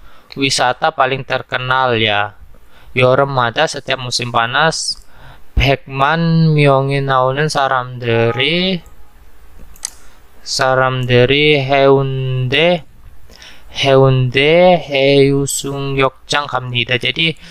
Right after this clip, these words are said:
saat musim panas orang-orang biasanya pergi ke Hesu Yokjang, pantai ya, Kamnida pergi.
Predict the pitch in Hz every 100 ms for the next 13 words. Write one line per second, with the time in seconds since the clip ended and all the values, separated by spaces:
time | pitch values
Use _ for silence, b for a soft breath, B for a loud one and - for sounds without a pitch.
0 | B - 131 113 147 139 135 - 127 120
1 | 123 147 - 135 123 117 113 120 139 151
2 | 135 117 113 113 120 127 139 - 117 113
3 | 117 117 - 151 156 - 160 165 165 139
4 | 147 139 139 139 - 143 143 139 143 127
5 | 123 - - 139 123 113 117 110 117 -
6 | 127 113 95 98 - 110 110 104 104 110
7 | 107 - 101 113 113 104